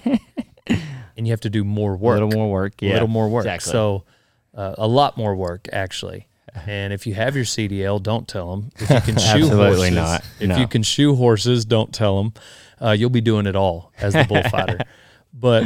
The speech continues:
Speaker 2: what I'm curious of is, like, if you have any committee hires where you've worked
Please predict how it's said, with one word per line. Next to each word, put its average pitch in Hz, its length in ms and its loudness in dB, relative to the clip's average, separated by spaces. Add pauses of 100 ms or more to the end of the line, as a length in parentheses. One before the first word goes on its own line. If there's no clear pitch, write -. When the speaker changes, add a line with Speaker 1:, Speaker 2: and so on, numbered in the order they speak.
(160)
Speaker 2:
what 123 180 4
I'm 113 160 4
curious 156 460 0
of 113 240 2
is, 104 100 -8
like, 101 340 0
if 110 240 -8
you 113 120 0
have 113 220 0
any 107 180 -2
committee 113 580 -2
hires 101 680 -2
where 107 160 -4
you've 101 340 -4
worked 104 400 -4